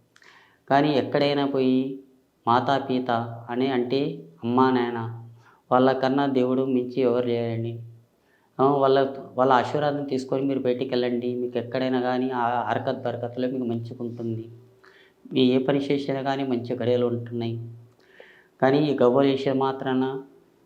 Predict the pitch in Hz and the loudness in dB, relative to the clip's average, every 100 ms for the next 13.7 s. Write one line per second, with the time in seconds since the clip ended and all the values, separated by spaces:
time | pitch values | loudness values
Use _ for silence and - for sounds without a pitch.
0 | _ 131 131 120 113 135 - 131 120 120 | _ 4 4 4 2 -2 -2 0 0 2
1 | 123 127 123 127 135 - _ _ 120 123 | 0 0 -2 -2 -4 -12 _ _ -4 0
2 | 127 127 123 127 127 127 - - _ _ | 0 4 4 4 -2 -8 -14 -20 _ _
3 | _ - 117 113 - 127 123 123 120 117 | _ -2 0 -2 -2 0 2 0 0 0
4 | 120 120 120 120 - 131 127 139 139 127 | 0 -2 -4 -8 -2 0 2 0 2 0
5 | 127 131 139 120 123 120 117 117 117 - | 0 0 0 -2 -2 -2 0 -2 -4 -8
6 | - - _ _ _ _ - 135 120 117 | -14 -20 _ _ _ _ 2 4 4 2
7 | 151 143 139 - 135 131 127 131 123 127 | 2 4 2 0 0 0 0 -2 -4 -6
8 | - 127 127 123 123 127 131 127 117 127 | -8 -4 -2 0 2 2 0 0 0 2
9 | 127 113 113 117 117 120 117 117 117 - | 2 0 -2 -4 -6 -8 -8 -8 -10 -14
10 | - _ _ _ _ 131 135 135 123 139 | -20 _ _ _ _ 0 4 6 6 4
11 | 139 139 139 139 143 139 135 135 127 117 | 4 2 0 -2 0 0 0 0 0 0
12 | 117 123 120 117 117 117 - - _ _ | -2 0 0 -2 -4 -8 -12 -18 _ _
13 | _ - - - 131 143 151 | _ -20 -20 0 4 6 4